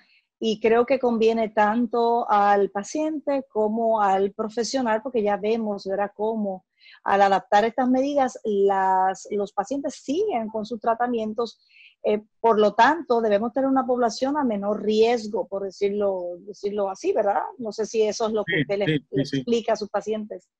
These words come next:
Speaker 2: Ciertamente sí, porque el, podemos ya entonces hoy en día enviarle su receta electrónica, sus laboratorios, y entonces el paciente se mantiene en su tratamiento, se mantiene saludable, podemos evaluar muchas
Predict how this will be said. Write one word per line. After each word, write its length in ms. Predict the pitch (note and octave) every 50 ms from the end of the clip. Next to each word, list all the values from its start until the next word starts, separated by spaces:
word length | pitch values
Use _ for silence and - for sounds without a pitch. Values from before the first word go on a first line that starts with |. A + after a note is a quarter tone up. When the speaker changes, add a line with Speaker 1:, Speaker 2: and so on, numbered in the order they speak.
| _ _ _ _
Speaker 2:
Ciertamente 540 | _ - C3 B2 - C#3+ C#3+ D3 D3 D3 D3+
sí, 160 | - D3 D3+
porque 300 | D3 C#3+ C3 - - A#2
el, 440 | A2+ B2 - - G#2+ A2+ B2 - - - - - _ _ _ _ _ _ _
podemos 640 | C3+ A#2+ A#2 A#2 A#2 B2 C#3 D3 D3 C#3+ - - - _ _ _
ya 280 | B2+ B2 B2 B2 B2 C3
entonces 420 | C3 B2+ B2+ C3+ C3 - - B2+ B2
hoy 120 | C3+ C3+
en 100 | C3+ C#3
día 460 | C#3 D3 D3 D3 C3+ B2+ B2+ - - _ _ _ _ _
enviarle 360 | - A#2+ B2 B2 A2+ A2+ B2 A2+
su 100 | - B2+
receta 320 | A2 G#2+ - A#2 - A2+
electrónica, 640 | G#2 G#2 - - D#3 D3+ D3+ D3+ D3 C#3+ C#3+ C3 A#2
sus 180 | - - G#2+
laboratorios, 1000 | G2 G2+ G2+ G#2 G2+ G2+ G2+ - D3 D3 D3 C#3+ C3+ C3 B2 A#2+ - - - _ _ _ _ _ _ _ _ _ _
y 80 | B2
entonces 260 | A2+ G2+ C3 B2+ D3+ D3
el 80 | C#3+ -
paciente 320 | - A#2 A2 B2 B2 B2+
se 60 | C#3 C3+
mantiene 640 | B2+ A2 G2 - A2 A2 A#2 B2 C3 B2+ A2+ A#2+
en 120 | B2+ C#3+ C3+
su 100 | - -
tratamiento, 560 | - G#2+ G2+ G#2 G2+ B2 D3 D#3 D3 C#3 B2+
se 120 | - A2+
mantiene 320 | G2+ F#2+ F#2 - A2 A2+ A2
saludable, 580 | - A2+ G#2+ G#2+ B2 C#3 D3 C#3 C3 B2+ A#2+
podemos 320 | A2+ - - G2+ G#2 A#2 B2
evaluar 300 | B2 B2 A2+ A2+ A#2 A2+
muchas 260 | A#2+ A#2 - A#2 -